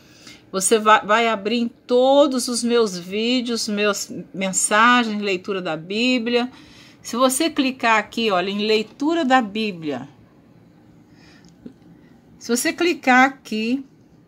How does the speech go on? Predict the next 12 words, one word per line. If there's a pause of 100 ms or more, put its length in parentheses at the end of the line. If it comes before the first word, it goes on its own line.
(640)
em
leitura (180)
da
Bíblia, (280)
aonde? (160)
Tá
aqui, (420)
ó. (1000)
Vai
abrir (800)
na
página